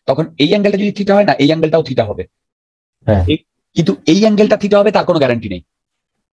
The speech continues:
Speaker 1: এই অ্যাঙ্গেলটা কেন থিটা হবে না বলছি, ধরলাম এটা ফাই হবে, ধরলাম। ঠিক? ঠিক? আচ্ছা, এবার আমি যেটা বলছি শোনো, আমি বললাম এইখানে হিট করার পরে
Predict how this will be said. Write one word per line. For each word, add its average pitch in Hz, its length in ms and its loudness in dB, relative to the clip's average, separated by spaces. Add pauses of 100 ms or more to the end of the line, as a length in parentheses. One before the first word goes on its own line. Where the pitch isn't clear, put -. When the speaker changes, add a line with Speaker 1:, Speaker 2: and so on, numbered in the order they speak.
(140)
Speaker 1:
এই 143 140 2
অ্যাঙ্গেলটা 101 340 -4 (240)
কেন 143 180 -2
থিটা 175 200 0
হবে 175 140 4
না 165 40 0
বলছি, 123 260 -4 (340)
ধরলাম 175 240 2
এটা 170 200 0
ফাই 123 200 0
হবে, 90 160 -8 (960)
ধরলাম। 117 380 -2 (720)
ঠিক? 190 160 0 (840)
ঠিক? 190 180 2 (300)
আচ্ছা, - 260 -6 (760)
এবার 196 200 2
আমি 202 100 2
যেটা 190 220 2
বলছি 143 160 -2
শোনো, 120 220 -10 (400)
আমি 170 180 -2
বললাম 147 380 0 (960)
এইখানে 160 280 0
হিট 156 220 -2
করার 180 320 0
পরে 156 160 2